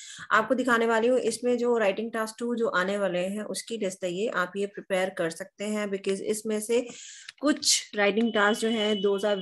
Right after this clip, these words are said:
very important and those can be asked in your ielts exam, in the real ex-, exam।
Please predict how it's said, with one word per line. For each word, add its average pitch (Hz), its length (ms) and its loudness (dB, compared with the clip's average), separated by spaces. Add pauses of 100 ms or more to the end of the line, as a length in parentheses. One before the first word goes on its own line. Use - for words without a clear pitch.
(120)
very 185 280 4 (160)
important 214 520 -2
and 202 200 0
those 190 260 0
can 185 180 -2
be 202 100 0 (120)
asked 180 380 0
in 185 100 0 (100)
your 180 140 0
ielts 170 300 -2
exam, 175 380 -4
in 175 100 -4
the 170 120 -2
real 185 300 -2
ex-, 160 280 -8 (380)
exam। 160 400 -4